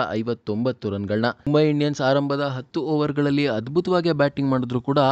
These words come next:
ಆರ್ ಸಿ ಬಿ ಬೌಲರ್‌ಗಳು ಕೊನೆಗೆ ಅದ್ಭುತವಾಗಿ ಬೌಲಿಂಗ್ ಅನ್ನ ಮಾಡಿ ಮ್ಯಾಚ್ ಅನ್ನ ಟರ್ನ್ ಮಾಡ್ತಾರೆ. ಹತ್ತು ಓವರ್ ಕಳೆದಾಗ ಮುಂಬೈ ಇಂಡಿಯನ್ಸ್ ತೊಂಬತ್ನಾಲ್ಕು ರನ್ ಅನ್ನ ಗಳಿಸಿದ್ರು.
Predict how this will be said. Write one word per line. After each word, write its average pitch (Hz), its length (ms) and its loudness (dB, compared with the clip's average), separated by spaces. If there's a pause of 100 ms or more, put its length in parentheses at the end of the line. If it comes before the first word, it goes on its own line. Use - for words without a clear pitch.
(160)
ಆರ್ 123 220 0
ಸಿ 202 180 -6
ಬಿ 196 160 -4
ಬೌಲರ್‌ಗಳು 165 640 0
ಕೊನೆಗೆ 139 360 -2
ಅದ್ಭುತವಾಗಿ 120 760 -2
ಬೌಲಿಂಗ್ 131 480 0
ಅನ್ನ 127 140 -2
ಮಾಡಿ 120 440 -2
ಮ್ಯಾಚ್ 117 340 -2
ಅನ್ನ 107 160 -2
ಟರ್ನ್ 101 340 -2
ಮಾಡ್ತಾರೆ. 98 380 -2
ಹತ್ತು - 480 -4
ಓವರ್ 131 340 4
ಕಳೆದಾಗ 123 480 0
ಮುಂಬೈ 135 560 0
ಇಂಡಿಯನ್ಸ್ 131 460 -4
ತೊಂಬತ್ನಾಲ್ಕು 147 680 -4
ರನ್ 113 180 -4
ಅನ್ನ 110 200 -4
ಗಳಿಸಿದ್ರು. 101 500 -2